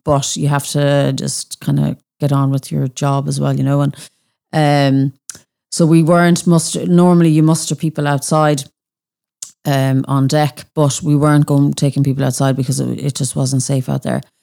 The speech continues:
Um, and also at this point, we still didn't really know what had happened 'cause a lot of people thought we'd hit something. Um, but then word filtered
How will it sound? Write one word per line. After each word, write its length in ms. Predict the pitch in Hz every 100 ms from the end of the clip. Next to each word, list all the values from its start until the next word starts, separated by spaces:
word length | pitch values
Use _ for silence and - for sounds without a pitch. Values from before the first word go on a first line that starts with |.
| _ _ -
Um, 360 | 143 139 127 -
and 160 | 151 -
also 460 | 165 156 - 156 143
at 100 | 156
this 120 | 151
point, 200 | 151 151
we 60 | 139
still 260 | - 160
didn't 180 | 151 147
really 160 | 143 139
know 120 | 135
what 160 | 139
had 100 | 131
happened 420 | 135 147 - 156 -
'cause 160 | - 147
a 40 |
lot 140 | 147
of 60 | 143
people 200 | 147 139
thought 140 | 143 135
we'd 140 | 139
hit 160 | 170 160
something. 380 | 170 160 185 175 _ _ _ _ _ _
Um, 600 | 156 147 143 143 139 139 135 _ _ - - _ _ -
but 120 | 175
then 300 | 170 156 156
word 320 | 156 156 147
filtered 460 | - 165 147 151